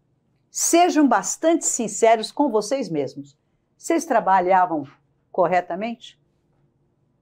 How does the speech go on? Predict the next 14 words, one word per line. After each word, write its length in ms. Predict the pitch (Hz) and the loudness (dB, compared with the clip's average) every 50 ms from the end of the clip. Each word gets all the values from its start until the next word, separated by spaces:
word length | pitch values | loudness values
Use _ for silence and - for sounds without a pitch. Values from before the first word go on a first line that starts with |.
| _ _ _ _ _ _ _ _ _ _ _ _ _ _ _ | _ _ _ _ _ _ _ _ _ _ _ _ _ _ _
Este 460 | - 220 240 247 - - - - - 147 | 4 6 6 6 4 2 -6 -10 -10 -8
para 260 | - - 170 160 170 | -4 -2 0 2 0
aquilo 340 | 165 - - 302 339 349 - | 0 0 0 2 2 2 2
que 120 | - 277 | 4 2
eu 60 | 247 | 2
vou 160 | 196 214 208 | 2 2 -2
dizer, 520 | 185 - 135 139 147 180 196 214 208 - _ _ _ _ _ - | -4 -4 -6 -2 0 2 2 2 0 -4 _ _ _ _ _ 4
esse 340 | 220 220 - - - - | 4 4 4 2 -2 -8
para 220 | - - 180 170 170 | -4 -2 0 0 0
aquilo 300 | 165 - - 220 220 214 | 0 -2 -8 -10 -8 -6
que 100 | - 202 | -6 -6
eu 40 | 190 | -6
já 140 | 190 170 | -6 -8
disse. 460 | - - - - - - - - _ | -12 -12 -16 -16 -12 -12 -12 -14 _